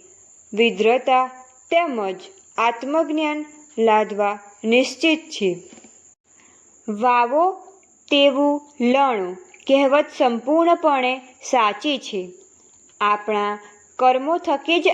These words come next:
આપણું ભવિષ્ય રચાય છે. બાહોશ તેમજ સમજદાર વ્યક્તિ ગહન ચિંતન કર્યા બાદ જ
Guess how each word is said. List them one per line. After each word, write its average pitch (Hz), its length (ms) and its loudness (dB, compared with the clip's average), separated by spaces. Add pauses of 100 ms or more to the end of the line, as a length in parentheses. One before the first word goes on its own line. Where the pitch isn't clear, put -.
આપણું 311 380 -2
ભવિષ્ય 254 500 -2
રચાય 262 460 -2
છે. 185 300 -16 (1000)
બાહોશ 240 380 0 (200)
તેમજ 208 500 -2 (340)
સમજદાર 277 640 2
વ્યક્તિ 269 640 -4 (340)
ગહન 254 420 0
ચિંતન 320 520 -2
કર્યા 240 400 2
બાદ 240 300 2
જ 302 200 0